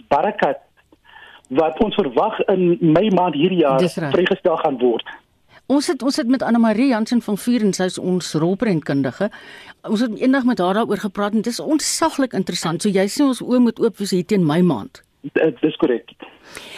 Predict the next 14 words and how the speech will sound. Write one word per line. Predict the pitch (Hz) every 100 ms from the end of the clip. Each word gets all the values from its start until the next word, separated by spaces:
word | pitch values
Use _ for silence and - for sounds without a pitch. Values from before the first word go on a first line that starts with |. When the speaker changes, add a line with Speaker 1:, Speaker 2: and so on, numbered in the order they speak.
| - - -
Speaker 2:
Michael, | 247 440 440 175 208 -
hoop | 226 294 339
julle | 330 320
dat | 277 226
hierdie | 180 196 170
inisiatief | 233 202 - 185 - 165 - -
uiteindelik | - 165 - 202 202
'n | 180
bydrae | 135 147 170 175 160
kan | 156 143
maak | 135 120 - - _ -
teen | 269 262 240
die | 208
toenemende | - 214 175 160 202 247 240 208 220